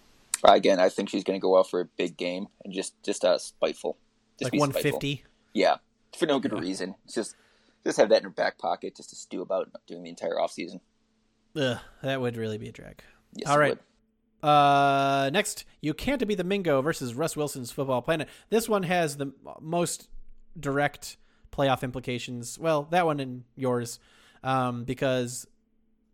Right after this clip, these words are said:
Speaker 2: Meg Collins is working for that bye. She's currently second place.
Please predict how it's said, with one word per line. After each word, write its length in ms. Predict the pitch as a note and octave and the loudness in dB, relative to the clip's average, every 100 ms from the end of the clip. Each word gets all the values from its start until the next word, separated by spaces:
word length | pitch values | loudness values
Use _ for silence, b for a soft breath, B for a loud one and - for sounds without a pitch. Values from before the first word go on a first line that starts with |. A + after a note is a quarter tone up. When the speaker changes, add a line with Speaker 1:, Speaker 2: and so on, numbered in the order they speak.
| _ _ | _ _
Speaker 2:
Meg 300 | D3 D#3 D3+ | 0 2 4
Collins 420 | D#3+ D3 C#3 C3+ | 4 4 4 0
is 220 | C3 A#2+ | -4 -4
working 360 | C3 C#3 C#3 C3+ | -2 -2 -2 -4
for 120 | C#3 | -4
that 220 | A#2+ A#2 | -2 -2
bye. 300 | B2 C#3 C#3 | 2 4 4
She's 200 | C#3 A#2+ | 2 -6
currently 300 | - C3+ B2+ | -6 -6 -4
second 320 | A#2+ B2+ C3 B2 | -6 -6 -6 -4
place. 400 | F#3 G3 - | 0 0 -2